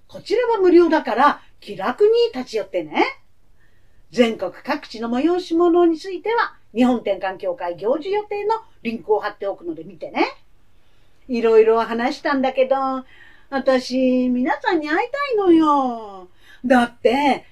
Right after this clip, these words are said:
転換の当事者や家族が生き生きしてる姿を見るのが一番パワーをもらえるの。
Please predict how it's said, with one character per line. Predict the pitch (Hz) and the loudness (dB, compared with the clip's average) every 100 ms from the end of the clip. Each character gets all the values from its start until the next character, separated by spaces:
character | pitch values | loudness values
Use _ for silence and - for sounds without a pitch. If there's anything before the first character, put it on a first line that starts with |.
| - - | -20 -8
転 | 220 226 | -4 -4
換 | 220 190 | -4 -6
の | 170 | -4
当 | 220 262 | 2 2
事 | 262 | 2
者 | 277 226 | -6 -6
や | |
家 | 220 330 | -4 -4
族 | 330 349 277 | -4 -6 -2
が | 285 339 320 - - | 0 0 -2 -18 -8
生 | 269 294 | -2 -2
き | - 403 | 0 -4
生 | 403 | -2
き | 349 | -10
し | - | -6
て | 269 | -6
る | 254 | -6
姿 | - 320 311 277 | -2 -2 2 2
を | |
見 | 277 320 | 4 2
る | 311 | 2
の | 285 | -4
が | 285 285 - - | -6 -8 -20 -8
一 | 359 381 370 - - 370 | -8 -8 -16 -20 -14 -2
番 | 480 494 | 0 0
パ | 381 427 | 2 2
ワ | 370 | 4
ー | |
を | 240 | 2
も | 220 | -2
ら | 269 311 | 2 4
え | |
る | 320 | 4
の。 | 294 | 2